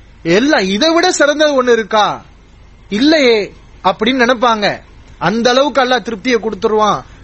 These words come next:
திருப்தி பற்றுவாங்க. இதை விட சிறந்தது என்ன? அப்போது அல்லாஹ் ரப்புல் ஆலமீன் அவர்களுக்கும் தனக்கும் இடையே இருந்த அந்த திரையை அல்லாஹ் அகற்றுவான். தன்னுடைய திரு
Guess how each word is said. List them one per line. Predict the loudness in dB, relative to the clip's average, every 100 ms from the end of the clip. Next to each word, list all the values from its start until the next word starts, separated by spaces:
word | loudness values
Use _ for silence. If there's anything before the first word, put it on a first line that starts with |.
| -6
திருப்தி | -6 -2 0
பற்றுவாங்க. | 0 0 2 2 2 0 0 -2 -14 -20 -20 -20 -20 -20 -20 -20 -8
இதை | -2 0
விட | 2 0
சிறந்தது | 0 0 2 0 0
என்ன? | -2 -2 -4 -6 -12 -20 -20 -20 -20 -20 -6
அப்போது | -4 2 2 4
அல்லாஹ் | 2 2 0
ரப்புல் | 0 -2 -2
ஆலமீன் | 0 0 -2 -6 -8 -18 -20 -20 -20 -8
அவர்களுக்கும் | -2 2 2 2 0 -4 -6 -2
தனக்கும் | -2 -2 -4 -2
இடையே | 0 2 2
இருந்த | 2 0 -2
அந்த | -2 -4 -2
திரையை | 0 0 0 -2 -4 -4
அல்லாஹ் | -2 0 0
அகற்றுவான். | -2 -4 -4 -2 -4 -6 -18 -20 -20 -20 -20 -20 -4
தன்னுடைய | 0 0 0 2 2 2 0 -2 -8 -20 _ -2
திரு | 2 2